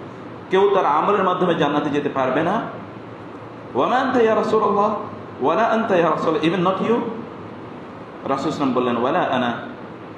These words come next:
কিন্তু আমিও নই, তবে আল্লাহর অনুগ্রহের মাধ্যমে আমি জান্নাতে যাব।"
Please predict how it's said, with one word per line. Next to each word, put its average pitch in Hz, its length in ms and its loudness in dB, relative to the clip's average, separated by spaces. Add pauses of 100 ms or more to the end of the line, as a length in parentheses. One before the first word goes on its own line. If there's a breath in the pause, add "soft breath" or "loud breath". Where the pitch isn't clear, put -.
(320)
কিন্তু 143 640 0 (420)
আমিও 190 320 2
নই, 113 380 2
তবে 151 140 4
আল্লাহর 165 600 2
অনুগ্রহের 175 580 2
মাধ্যমে 156 540 0 (360)
আমি 117 140 -2
জান্নাতে 101 440 -6
যাব।" 82 80 -10